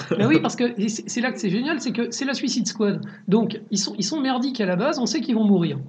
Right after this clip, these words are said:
Il a dit que, enfin, il a, il a promis que, euh, jusqu'au, jusqu'au bout, on sait, on sait pas combien d'entre eux vont, vont rester, quoi. On sait qu'il va y avoir un, ça va être un charnier. Et ça, c'est très drôle.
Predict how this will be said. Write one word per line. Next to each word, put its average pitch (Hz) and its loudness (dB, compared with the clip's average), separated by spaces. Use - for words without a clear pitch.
Il 170 0
a 175 0
dit 233 0
que, 160 -2
enfin, 135 -10
il 165 -2
a, 190 -2
il 180 2
a 175 2
promis 277 2
que, 220 -2
euh, 214 2
jusqu'au, 196 0
jusqu'au 190 -2
bout, 240 0
on 220 -2
sait, - -6
on 175 -4
sait - -4
pas 254 -2
combien 196 -2
d'entre 175 0
eux 220 0
vont, 165 -2
vont 160 -2
rester, 180 -4
quoi. 156 -12
On 143 -8
sait 277 -4
qu'il 185 -4
va 180 -2
y 170 0
avoir 233 0
un, 185 -4
ça 170 -12
va 165 -6
être 208 -6
un 170 -4
charnier. 180 -2
Et 131 -10
ça, 311 -4
c'est 294 -4
très 269 -2
drôle. 214 2